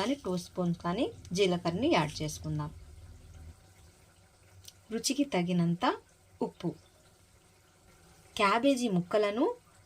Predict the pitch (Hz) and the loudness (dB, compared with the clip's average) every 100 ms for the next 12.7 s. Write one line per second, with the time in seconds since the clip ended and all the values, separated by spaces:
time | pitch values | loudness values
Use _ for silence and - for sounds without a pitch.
0 | - 302 311 214 - 226 208 180 190 190 | 0 2 4 2 0 -4 -4 -4 -2 -4
1 | 180 202 247 233 180 - 175 170 160 165 | 0 0 0 0 0 -2 -4 -2 0 -2
2 | 165 170 175 - - - 226 214 196 180 | -2 -4 -4 -8 -6 0 0 0 -4 -4
3 | 247 - - 165 165 160 156 - - - | -6 -4 -2 2 2 0 -4 -8 -20 -20
4 | - - - - - - - - - 233 | -20 -20 -20 -20 -20 -20 -20 -20 -4 -2
5 | - - 185 175 208 415 466 - - - | -2 -2 2 2 2 -2 -4 -16 -20 -2
6 | 233 233 262 240 - - 175 - 330 - | 0 0 -2 -2 -2 -4 -2 2 2 2
7 | 202 180 185 208 220 185 180 196 180 170 | 0 2 2 0 0 0 0 0 2 0
8 | 180 208 403 - - - - - - - | 0 -2 -2 -6 -20 -20 -20 -20 -10 -2
9 | 208 - 202 175 151 - - - - - | -2 -2 0 2 2 -4 -12 -20 -20 -20
10 | - - - - - - - - - - | -20 -20 -20 -20 -20 -20 -20 -20 -20 -20
11 | - - - - - - - - - - | -20 -20 -20 -20 -20 -20 -20 -20 -20 -20
12 | - - - 247 233 240 269 | -20 -20 -4 0 2 4 6